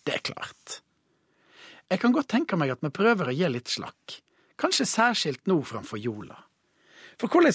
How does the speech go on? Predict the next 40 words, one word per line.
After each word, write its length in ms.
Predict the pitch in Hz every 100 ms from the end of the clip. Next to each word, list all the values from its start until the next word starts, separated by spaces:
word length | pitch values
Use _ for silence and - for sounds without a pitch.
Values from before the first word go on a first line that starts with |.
| 233
vil 80 | 170
det 20 |
være 220 | 180 269 220
hvis 220 | 202 - - - -
sheriffen, 600 | - 285 233 165 202 208 -
parkeringsfyren 920 | 190 247 208 185 - 185 170 165 170 - - - -
eller 180 | 185 214
de 60 | 233
i 60 | 185
tryggingskontrollen 880 | 180 202 185 170 - 151 135 143 143
som 200 | 139 156
heller 240 | 151 170 170
ut 160 | 165
vin 240 | 143 156 147
var 100 | 127
like 220 | 160 180 143
pirkete 480 | - 170 - 139 120
på 140 | 139
privaten? 560 | - 165 202 175 - - - _ _ _
<laughs> 460 | _ _ - -
«Nei, 320 | 196 156 170 175 - -
denne 400 | - 170 247 233 147
biffen 320 | 247 240 220
er 60 | 214
ikke 140 | 220
mediumkjerring, 720 | 220 196 147 139 135 143 156 185
den 140 | 202
kan 140 | 165 139
du 20 |
bare 240 | 139 233 202
kaste.» 480 | 202 214 - 160 135 - _ _ _ _ _ _ _ _ _ -
«Du 60 | 156
var 80 | 165
invitert 440 | 185 185 - 233 -
til 80 | 151
tante 240 | 143 -
Berit 260 | 165 233 180
klokka 260 | 160 -
halv 200 | 143 196 151
åtte. 300 | - 123